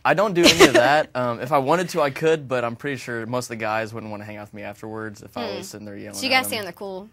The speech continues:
Speaker 2: cool
Speaker 1: I'm,
Speaker 2: side
Speaker 1: I'm,
Speaker 2: of
Speaker 1: I'm
Speaker 2: it.
Speaker 1: on
Speaker 2: Don't
Speaker 1: the,
Speaker 2: wanna be
Speaker 1: I'm on the cool side with the, the guys, but
Speaker 2: Yeah.
Speaker 1: I, I help out whenever I can
Speaker 2: Okay.
Speaker 1: with them.
Speaker 2: So I have a serious question here.
Speaker 1: Okay.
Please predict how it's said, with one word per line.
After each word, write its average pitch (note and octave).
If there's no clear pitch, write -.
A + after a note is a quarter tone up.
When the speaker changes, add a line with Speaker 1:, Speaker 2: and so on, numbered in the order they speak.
Speaker 2:
cool G#3
Speaker 1:
I'm, -
Speaker 2:
side D3
Speaker 1:
I'm, D3+
Speaker 2:
of -
Speaker 1:
I'm -
Speaker 2:
it. -
Speaker 1:
on C3+
Speaker 2:
Don't B2+
Speaker 1:
the, B2
Speaker 2:
wanna -
be -
Speaker 1:
I'm B2+
on C#3+
the C3+
cool C3
side A#2
with A2+
the, G2+
the A#2+
guys, A2+
but A#2
Speaker 2:
Yeah. G2+
Speaker 1:
I, G2+
I -
help A#2+
out F#2+
whenever -
I -
can -
Speaker 2:
Okay. G#3
Speaker 1:
with -
them. -
Speaker 2:
So D#4
I D4
have G4
a C4+
serious G#3
question F3+
here. F#3+
Speaker 1:
Okay. A2+